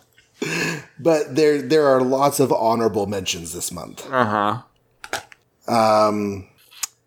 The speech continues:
Speaker 1: I feel like the least is gonna go to one of the ones that always gets the least, and the most is gonna go to one of the ones that always gets the most, because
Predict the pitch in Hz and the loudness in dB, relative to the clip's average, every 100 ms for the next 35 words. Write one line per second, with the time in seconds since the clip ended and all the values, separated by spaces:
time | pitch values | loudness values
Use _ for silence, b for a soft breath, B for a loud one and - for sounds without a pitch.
0 | _ _ - 113 - 139 156 147 131 110 | _ _ -8 -6 4 6 6 4 4 4
1 | 104 123 127 - 101 110 110 113 110 110 | 4 2 2 0 -2 0 2 2 4 4
2 | 110 101 98 101 107 107 - - 95 98 | 2 2 -2 0 0 0 -2 2 2 2
3 | 98 95 98 - 98 98 104 - 95 95 | 0 -2 -2 -2 -2 -2 0 -2 -4 -2
4 | 98 104 101 101 101 101 101 98 101 101 | 0 0 -2 -4 -2 -2 -2 -2 -2 -2
5 | 98 98 - 98 101 98 101 - 95 95 | -2 -4 0 0 0 -2 -4 -4 -6 -6
6 | 92 85 - 92 95 95 87 - - | -6 -6 -8 -6 -6 -4 -2 -2 -4